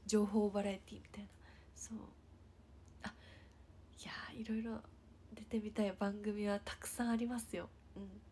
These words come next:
そう。だからね、もっと頑張んないと。いや、私、全国区の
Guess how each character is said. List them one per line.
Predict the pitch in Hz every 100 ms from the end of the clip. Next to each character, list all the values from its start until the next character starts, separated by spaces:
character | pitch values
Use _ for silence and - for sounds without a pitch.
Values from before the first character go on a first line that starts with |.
| - - - - - - - - - - - - - - -
そ | - -
う。 | 214 208 214 202 - - - - - - - - - - - - - - - - - - - - - - - - - - - - - - - -
だ | - - -
か | 190
ら | 196 202
ね、 | 190 196
も | 196
っ | 208 - - - - - - - - -
と | - 202
頑 | 196 196
張 | 214
ん | 208
な | 214
い | 190 -
と。 | - - - - - - - - - - - - - - - - - - - - - -
い | 208
や、 |
私、 | 214 226 220 208 202 202 - - - - - - - - - - - - - - - - - -
全 | - 220
国 | 233 269 - -
区 | -
の | 208 185 170